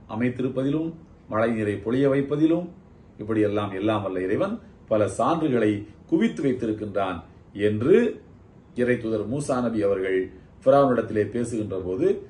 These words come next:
சொல்லி காட்டினார்கள். இது வசனம் ஐம்பத்தி நாலு. மூசா நபி சொல்லக்கூடிய எல்லா சப்ஜெக்டையும் நாம பார்த்தோம்னு சொன்னா, ஃபிரௌனுடைய ஆற்றல்களுக்கு அப்பாற்பட்ட விஷயங்களை அவர்களுக்கு சொல்லி,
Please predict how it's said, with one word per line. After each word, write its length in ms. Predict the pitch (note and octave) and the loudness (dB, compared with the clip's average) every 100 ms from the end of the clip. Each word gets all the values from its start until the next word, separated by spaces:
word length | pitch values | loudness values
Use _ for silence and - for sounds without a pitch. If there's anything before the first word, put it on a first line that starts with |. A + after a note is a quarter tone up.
| - | -20
சொல்லி 320 | - B2 A#2+ | -4 0 0
காட்டினார்கள். 560 | G#2 F#2 F2+ F#2 G2 B2 | 0 -2 -4 -4 -2 -2
இது 220 | A#2+ D#3 | 0 0
வசனம் 440 | - - A#2 C#3 | 0 -2 -4 -4
ஐம்பத்தி 420 | A2+ A2 G#2+ - B2 | -4 -4 -4 -4 -6
நாலு. 280 | F#2 F2+ D#2+ - - - - - - F#2 | -6 -6 -8 -12 -20 -20 -20 -20 -20 -8
மூசா 240 | A#2 C#3 C#3+ | -4 0 2
நபி 160 | B2+ | 2
சொல்லக்கூடிய 460 | A#2+ B2 C3+ A#2+ A2+ | -2 0 -2 0 -2
எல்லா 300 | A2+ C3 B2 | 2 2 2
சப்ஜெக்டையும் 440 | B2 A#2+ C#3 E3 | -2 -4 -4 -2
நாம 280 | D3+ A#2 G#2 F#2+ | -2 -2 -4 -2
பார்த்தோம்னு 360 | G#2+ G#2 G2 | -4 -4 -8
சொன்னா, 540 | F2 E2+ F2 E2+ E2+ E2+ - - - - | -10 -12 -10 -10 -10 -12 -18 -20 -20 -4
ஃபிரௌனுடைய 500 | A#2 D3 D#3 C3 A#2+ | 2 4 4 2 2
ஆற்றல்களுக்கு 1000 | G#2 G2+ C#3 C#3 C#3+ B2 A2 G#2+ - E3 | 2 2 0 0 0 0 -2 -4 -2 -2
அப்பாற்பட்ட 840 | - G#2+ - - E3+ D#3+ - - A#2+ | -4 -8 -6 0 2 2 -2 -4 -4
விஷயங்களை 560 | G#2+ G#2 G#2+ G2+ A#2+ | -6 -4 -6 -2 -2
அவர்களுக்கு 400 | - G#2+ G2 F#2 E2+ | -2 -4 -6 -14 -10
சொல்லி, 500 | G#2 G#2+ C#3 - | -6 -2 0 -2